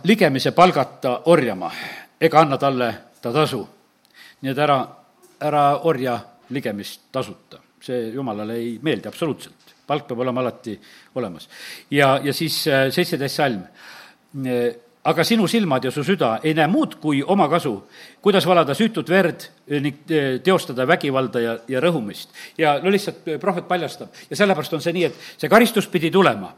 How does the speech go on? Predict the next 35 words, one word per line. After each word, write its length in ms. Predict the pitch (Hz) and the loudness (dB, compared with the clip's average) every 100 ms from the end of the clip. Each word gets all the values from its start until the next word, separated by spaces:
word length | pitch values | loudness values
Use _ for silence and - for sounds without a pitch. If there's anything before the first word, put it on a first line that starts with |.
| 139 - 165 | -20 -10 -4
Nagu 220 | 175 185 | 2 2
ütlesin 320 | 185 147 135 | 2 -4 -2
sedasi, 320 | 170 160 151 | -2 -2 -2
Jumal 240 | 170 170 156 | 0 0 0
on 60 | |
isegi 260 | 160 147 147 | -4 -6 0
karistuse 480 | 180 185 - 131 135 | 0 0 -4 -10 -4
keskel 300 | 165 - 143 | -4 -2 -2
armuline. 420 | 151 113 101 98 - - - | -2 -6 -10 -12 -16 -18 -10
See 140 | - 175 | 0 2
on 100 | 165 | 2
kiitus 300 | 208 190 180 | 0 2 2
Jumalale, 400 | 196 175 165 156 | 4 6 6 4
kui 100 | 156 | 4
tulevad 320 | 165 160 156 | 4 4 6
karistused 460 | 190 175 156 147 165 | 4 4 0 -2 0
õigel 260 | 170 156 | 2 4
ajal. 280 | 170 139 95 - - - | 6 4 0 -16 -20 -8
Me 60 | |
saame 220 | 135 180 196 | -4 0 0
veel 120 | 208 | 0
meelt 180 | 220 - | -2 -4
parandada. 460 | 160 143 107 107 - - - | -4 -6 -10 -14 -16 -18 -4
Ja, 160 | 165 160 156 | 2 4 4
ja 60 | |
sellepärast, 500 | 165 196 180 170 - | 2 2 2 0 -4
eh, 140 | 170 - | -4 -2
kiitus 280 | 196 185 | -2 -2
Jumalale, 380 | 202 185 160 151 | 0 2 2 0
et 60 | 143 | 2
täna 180 | 185 165 | 2 2
on 60 | |
Jumal 200 | 180 170 | 2 0
meiega 280 | 151 151 147 | 2 2 6
rääkinud 440 | 190 190 165 143 | 4 4 -2 -4